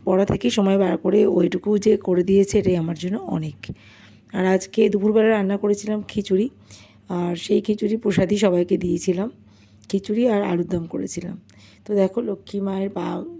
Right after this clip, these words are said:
মানে, চরণগুলো, গুলো কত সুন্দর করে এঁকেছে। খুব বড়ও না, খুব ছোটও না, মিডিয়াম সাইজ করে করে এঁকেছে। তো ভালোই আলপনা দিতে শিখে গেছে আর কি। আমার একটা বিশাল বড় দায়িত্ব নিয়ে নিয়েছে ও।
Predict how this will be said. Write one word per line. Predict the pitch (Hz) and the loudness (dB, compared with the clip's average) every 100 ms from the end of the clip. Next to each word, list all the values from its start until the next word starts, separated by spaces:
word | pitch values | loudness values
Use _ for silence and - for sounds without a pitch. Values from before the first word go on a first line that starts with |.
| 302 | -10
মানে, | 180 | -10
চরণগুলো, | 170 190 185 202 190 196 | 0 2 4 2 2 0
গুলো | 214 370 180 180 | 0 -4 -2 -2
কত | 185 185 | -4 -8
সুন্দর | 196 190 185 | -6 -4 -2
করে | 185 196 | 0 -2
এঁকেছে। | 175 - - 254 - _ _ _ - | -2 -8 -10 -10 -12 _ _ _ -6
খুব | 233 220 | -2 4
বড়ও | 202 214 226 | 4 6 4
না, | 240 302 | 4 2
খুব | 208 | -4
ছোটও | 175 170 185 | -4 -6 -6
না, | 202 208 | -6 -2
মিডিয়াম | 202 190 208 208 | 0 2 0 0
সাইজ | 214 185 - | -2 -4 -2
করে | 190 | -4
করে | 185 226 | -2 -2
এঁকেছে। | 202 196 - - - _ _ _ - _ _ - - | -2 -6 -14 -18 -20 _ _ _ -20 _ _ -20 -8
তো | 220 | -4
ভালোই | 214 208 214 254 | 0 2 4 4
আলপনা | 214 208 208 | 4 0 -2
দিতে | 208 208 233 | -2 -4 -6
শিখে | - 208 202 | -6 -2 0
গেছে | 190 175 - 226 - - - - - | 0 -2 -6 -10 -12 -20 -20 -20 -8
আর | 185 170 - | -6 -6 -6
কি। | 185 | -8
আমার | 202 185 180 | -6 -6 -6
একটা | - 185 | -4 -4
বিশাল | 180 180 208 202 | -2 -2 -2 0
বড় | 190 | 0
দায়িত্ব | 185 175 170 190 | 0 -2 -4 -4
নিয়ে | 185 175 | -2 -2
নিয়েছে | 175 175 170 - | -2 -4 -6 -8
ও। | 180 | -8